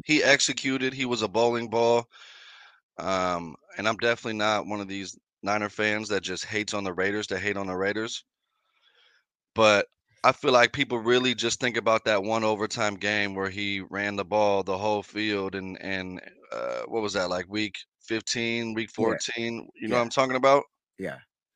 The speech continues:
Speaker 1: And then that's, like, what people think about. And then that's just the vote.
Speaker 2: Bro,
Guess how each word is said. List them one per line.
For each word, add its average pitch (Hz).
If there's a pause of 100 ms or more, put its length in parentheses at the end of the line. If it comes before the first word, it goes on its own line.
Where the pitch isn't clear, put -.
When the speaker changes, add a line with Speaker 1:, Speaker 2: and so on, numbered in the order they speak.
(120)
Speaker 1:
And 123
then 131
that's, 135
like, 120 (600)
what 113
people 117
think 113
about. 87 (640)
And 98
then 98
that's 95
just 98
the 98
vote. 87 (800)
Speaker 2:
Bro, 117